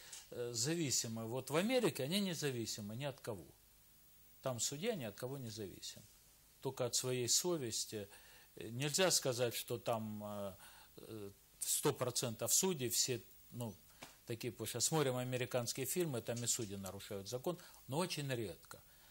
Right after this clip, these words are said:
Потому что это институт очень важный, очень значимый. И, э,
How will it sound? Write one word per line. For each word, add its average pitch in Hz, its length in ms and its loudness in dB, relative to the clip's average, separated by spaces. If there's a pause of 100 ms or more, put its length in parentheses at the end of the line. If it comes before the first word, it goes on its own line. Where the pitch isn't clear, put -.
(140)
Потому 131 320 -2
что - 160 -2
это 117 220 -2
институт 156 680 -2
очень 120 380 -4
важный, 143 480 2
очень 107 400 -2
значимый. 127 880 0 (560)
И, 113 680 -2
э, 110 280 -8